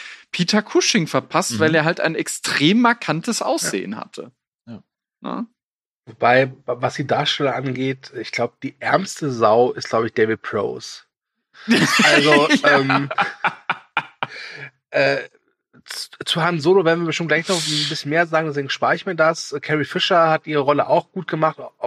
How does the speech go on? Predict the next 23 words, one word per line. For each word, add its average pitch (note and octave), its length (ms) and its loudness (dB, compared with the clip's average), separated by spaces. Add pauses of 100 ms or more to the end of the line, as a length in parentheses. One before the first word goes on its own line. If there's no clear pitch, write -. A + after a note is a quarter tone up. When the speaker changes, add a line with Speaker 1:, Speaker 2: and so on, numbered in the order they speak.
Speaker 2:
obwohl C3+ 300 2
sie, D#3 120 -2
glaub C#3+ 180 2
ich, D3+ 80 0
die C#3 40 -2
ganze C#3+ 220 -2
Zeit C3+ 60 4
auf - 120 -6
Koks - 340 -4
war. F#3 220 2 (580)
Ähm, D3 580 2 (240)
Speaker 1:
<laughs> - 240 -20
Speaker 2:
aber D3 360 4
David C#3+ 260 4
Speaker 1:
Mhm. B2+ 40 -6
Speaker 2:
Prowse, E3+ 440 2
der D#3+ 140 4
halt D#3 200 0
eben D3+ 420 -2
Darth D3 260 0
Vader D#3 240 4
gespielt D#3+ 540 -2
hat, D3 240 -2